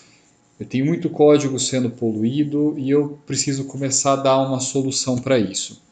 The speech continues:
Quando a gente acessa outros arquivos, né, lá na nossa view, a gente ainda tem lugares que tão chamando banco de dados, lugares que não deveriam tá fazendo o que tão fazendo, né? Aliás, eles tão executando mais funções do que eles realmente deveriam fazer.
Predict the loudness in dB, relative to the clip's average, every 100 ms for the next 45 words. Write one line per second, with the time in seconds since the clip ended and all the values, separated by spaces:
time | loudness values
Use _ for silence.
0 | -20 -20 -20 -20 -20 -6 0 2 4 4
1 | 4 6 6 6 4 2 2 4 6 6
2 | 2 0 4 4 2 -2 -2 -2 -4 -2
3 | -2 -2 0 2 2 0 -2 -2 -2 2
4 | 2 0 -6 -2 -2 0 -2 -2 0 0
5 | 2 2 2 2 0 -6 -8 -8 -6 -2
6 | 0 0 0 -2 -2 -10 0 2 2 0
7 | -4 -6 -2 0 0 -2 -4 -6 -6 -12
8 | _ _ _ _ _ _ _ _ -2 2
9 | 2 2 0 -2 -2 -2 0 -2 -4 -6
10 | -4 -4 -4 -6 -8 -14 -16 -18 _ _
11 | _ _ _ _ _ _ _ _ _ _
12 | -4 2 4 4 2 2 2 2 0 0
13 | 0 2 2 2 2 -2 -2 -2 0 -2
14 | -2 -4 -4 -4 -2 -2 -2 -2 -2 -2
15 | -4 -4 -4 -4 -12